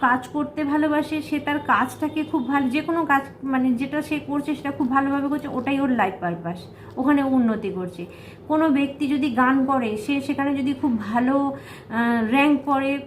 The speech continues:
তাহলে জানবেন যে ওটাই ওর লাইফ পারপাস। তো এইগুলোভাবে, এইভাবে লাইফ পারপাস বোঝা যায় যে সে স্যাটিসফাই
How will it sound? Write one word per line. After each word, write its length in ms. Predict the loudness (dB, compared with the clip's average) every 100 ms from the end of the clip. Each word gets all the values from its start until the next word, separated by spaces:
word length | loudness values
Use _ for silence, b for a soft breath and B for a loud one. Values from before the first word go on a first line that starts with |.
| -2
তাহলে 260 | 0 2
জানবেন 380 | 2 2 2 2
যে 100 | 0
ওটাই 320 | -2 0 2
ওর 120 | 4 4
লাইফ 240 | 4 0 -2
পারপাস। 380 | -4 -4 -8 -10 -10 -14 -14 B B B
তো 100 | -4
এইগুলোভাবে, 840 | -2 2 4 6 4 4 2 2 2
এইভাবে 400 | 2 2 2 4
লাইফ 260 | 4 2 0
পারপাস 340 | 0 0 0
বোঝা 280 | 0 0 0
যায় 160 | 0
যে 200 | -2 -4 -6 -4 0
সে 140 | 2
স্যাটিসফাই 640 | 2 2 4 2 2 2